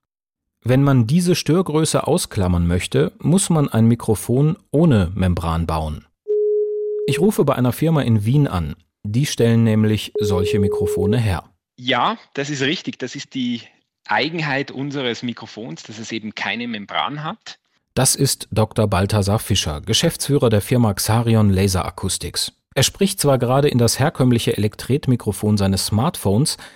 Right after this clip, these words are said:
Speaker 1: aber die Mikrofone, die seine Firma baut, funktionieren membranlos, mit Licht. Genauer gesagt, mit Laserlicht.
Speaker 2: Das Prinzip, was wir anwenden für unser Mikrofon,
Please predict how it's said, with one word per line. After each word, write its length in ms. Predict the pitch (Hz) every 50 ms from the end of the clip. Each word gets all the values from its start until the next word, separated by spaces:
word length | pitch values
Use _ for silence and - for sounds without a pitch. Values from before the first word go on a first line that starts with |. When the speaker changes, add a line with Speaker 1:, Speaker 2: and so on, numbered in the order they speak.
| _ _ _ _
Speaker 1:
aber 320 | 101 117 135 160 165 156
die 160 | 135 127 151
Mikrofone, 580 | 170 175 156 - - 147 - - 139 139 139 131
die 120 | 120 120
seine 240 | 110 113 104 104 101
Firma 400 | - - - 202 208 160 107 98
baut, 400 | 95 90 85 92 123 151 - - -
funktionieren 680 | - - - 147 135 - - 127 123 120 123 131 131
membranlos, 960 | 127 123 131 123 117 95 104 107 107 104 98 90 78 71 - - - - - _ -
mit 180 | 123 120 -
Licht. 380 | 110 98 90 85 - - - - _ _ _ -
Genauer 360 | 107 104 98 98 101 107 104
gesagt, 440 | 101 101 87 90 90 87 - - - _
mit 160 | - 104 95
Laserlicht. 680 | 98 104 117 123 110 107 87 82 80 78 - - - - -
Speaker 2:
Das 160 | - 123 -
Prinzip, 480 | - 131 127 - - - 226 - -
was 180 | - 131 123 -
wir 120 | 127 -
anwenden 420 | - 107 127 151 165 175 175 - 175
für 120 | - 143 127
unser 200 | 127 113 123 120
Mikrofon, 760 | 113 113 - - 120 110 - - 110 110 131 165 202 220